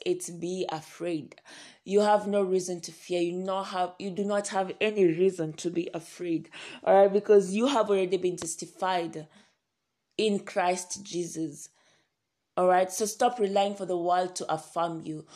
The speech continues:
Stop relying on the world to give you peace. If the world does not give you peace, it cannot steal it from you. All right, your peace comes from Christ,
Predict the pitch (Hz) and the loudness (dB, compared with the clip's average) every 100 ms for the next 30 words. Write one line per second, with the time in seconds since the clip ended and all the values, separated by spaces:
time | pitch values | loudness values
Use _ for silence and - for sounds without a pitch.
0 | - - - 240 233 233 208 202 202 190 | -20 -20 -4 0 0 -2 2 2 2 0
1 | 175 170 175 180 180 - 170 165 160 - | -2 -2 0 0 -2 -6 -6 -6 -8 -6
2 | 165 160 - - - _ _ _ _ _ | -4 -4 -6 -12 -16 _ _ _ _ _
3 | - 233 220 226 226 247 254 233 220 220 | -2 -2 2 4 6 6 4 2 0 -2
4 | 214 208 202 - 208 - 180 - 180 175 | -2 -4 -4 -4 -6 -4 -6 -4 -4 -2
5 | 185 185 - - - 190 180 165 - - | -4 -4 -10 -8 -4 -2 -4 -8 -12 -10
6 | 156 156 - - _ _ _ _ - 175 | -10 -10 -14 -16 _ _ _ _ 0 4
7 | 175 185 - 208 240 247 - 202 - 180 | 4 2 -4 2 2 2 -2 -4 -4 -4
8 | 180 165 - 160 156 - 165 - - - | -4 -6 -12 -14 -14 -12 -12 -10 -16 -14